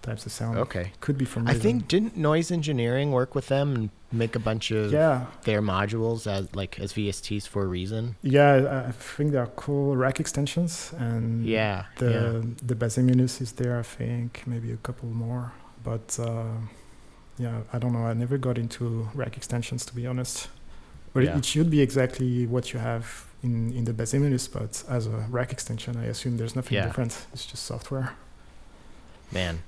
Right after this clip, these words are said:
Speaker 2: that, what a, what a module that one is.
Speaker 1: Yeah,
Speaker 2: Um,
Speaker 1: yeah.
Speaker 2: Well, so we're, we're closing in. Do you wanna do a patch challenge? Do you, have you heard of the patch challenge?
Speaker 1: Mm, yeah, I was wondering if you need me to prepare something. I don't have
Speaker 2: Yeah,
Speaker 1: anything,
Speaker 2: what
Speaker 1: like,
Speaker 2: you can,
Speaker 1: right now,
Speaker 2: you can
Speaker 1: but
Speaker 2: do that.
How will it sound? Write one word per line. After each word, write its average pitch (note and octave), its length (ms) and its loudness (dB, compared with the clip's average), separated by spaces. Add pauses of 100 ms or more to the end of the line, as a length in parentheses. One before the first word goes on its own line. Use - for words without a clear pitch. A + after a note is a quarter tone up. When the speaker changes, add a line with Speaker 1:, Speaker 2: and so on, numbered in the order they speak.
(240)
Speaker 2:
that, G2 300 0
what G2 200 -2
a, F2 140 -2
what G#2 180 -2
a - 20 0
module F2+ 400 0
that E2+ 200 -2
one E2+ 120 -6
is. E2+ 260 -8 (260)
Speaker 1:
Yeah, A#2 280 4
Speaker 2:
Um, - 60 0 (540)
Speaker 1:
yeah. B2 220 -6 (1160)
Speaker 2:
Well, D#3+ 160 12
so E3+ 220 6
we're, F3+ 260 10
we're E3 260 8
closing E3+ 440 8
in. E3+ 300 8 (120)
Do C3 100 4
you D3+ 100 12
wanna F3 200 12
do D#3 120 10
a C3+ 60 10
patch A#2+ 360 4
challenge? F3 460 4
Do C#3 100 2
you, C#3+ 260 2
have C3+ 160 4
you C3+ 80 4
heard C#3+ 160 4
of C#3 80 -2
the C3+ 100 -6
patch - 340 -4
challenge? D3 500 0
Speaker 1:
Mm, E3 720 6
yeah, F#3+ 300 6
I D3+ 40 10
was C#3 200 6
wondering D#3+ 320 6
if C#3 200 2
you C#3 220 4
need C3 140 6
me C#3 120 4
to - 80 -4
prepare C3+ 300 -2
something. E3+ 420 -2 (560)
I C3 100 0
don't C#3 160 4
have C3 200 4
Speaker 2:
Yeah, E3 120 12
Speaker 1:
anything, D#3+ 120 10
Speaker 2:
what D#3 80 10
Speaker 1:
like, D#3 80 8
Speaker 2:
you E3+ 80 10
can, - 80 8
Speaker 1:
right A#2+ 180 6
now, B2+ 120 4
Speaker 2:
you F3 80 10
can G3 140 6
Speaker 1:
but D3 60 2
Speaker 2:
do E3 140 10
that. D#3+ 380 10